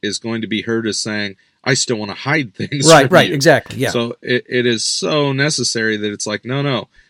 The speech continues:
Speaker 1: this isn't about hiding stuff from you. It's about protecting your heart
Speaker 2: Yeah.
Speaker 1: and giving a foundation for healing with the two of you."
Speaker 2: Yes.
Speaker 1: So if you are the one right now listening to this who's been hurt,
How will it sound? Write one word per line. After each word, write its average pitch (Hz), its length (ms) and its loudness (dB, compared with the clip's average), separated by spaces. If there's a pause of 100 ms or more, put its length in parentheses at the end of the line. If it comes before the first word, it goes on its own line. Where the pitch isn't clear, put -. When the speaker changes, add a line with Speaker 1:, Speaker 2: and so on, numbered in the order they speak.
(120)
Speaker 1:
this - 160 -6
isn't 139 160 -4
about 151 240 -2
hiding 147 340 2
stuff 110 280 -6
from 101 200 -14
you. 101 80 -8
It's 107 80 -10
about 107 200 -6
protecting 107 720 -8
your 92 120 -8
heart 92 460 -8 (200)
Speaker 2:
Yeah. 127 320 2 (100)
Speaker 1:
and 101 340 -8 (200)
giving 101 280 -4
a 92 40 -8
foundation 104 720 -6
for 87 220 -12 (120)
healing 110 600 -6
with 85 140 -16
the 80 80 -18
two 90 220 -8
of 73 100 -14
you." 78 140 -14 (140)
Speaker 2:
Yes. 113 360 -6
Speaker 1:
So 131 240 0
if 120 160 -2
you 165 200 2
are 170 120 0
the 135 100 0
one 107 640 -4
right 104 280 -6
now 107 240 -6
listening 98 420 -6
to 95 100 -10
this 90 200 -6
who's 87 160 -10
been 101 260 -6
hurt, 101 380 -8